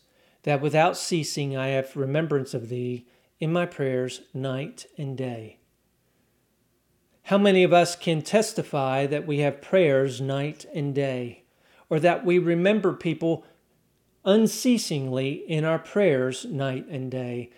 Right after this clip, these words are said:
That is the mark of the early church, and it should be the mark of the modern church.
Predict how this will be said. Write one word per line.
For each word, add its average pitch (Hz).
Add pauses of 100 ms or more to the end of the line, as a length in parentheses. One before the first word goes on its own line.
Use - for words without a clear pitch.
(260)
That 160
is 185
the 170
mark 165
of 151
the 165
early 151
church, 147
and 143
it 143
should 151
be 147
the 135
mark 139
of 165
the 165
modern 165
church. -